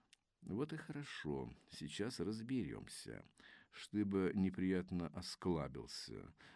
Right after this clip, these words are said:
«Напрасно надеетесь на помощь, пан советник. Никто вас не спасёт.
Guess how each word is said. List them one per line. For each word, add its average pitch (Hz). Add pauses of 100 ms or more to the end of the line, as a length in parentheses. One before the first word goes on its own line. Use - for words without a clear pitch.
(140)
«Напрасно 76
надеетесь 67
на 71
помощь, -
пан 73
советник. 69 (100)
Никто 101
вас 87
не 87
спасёт. 78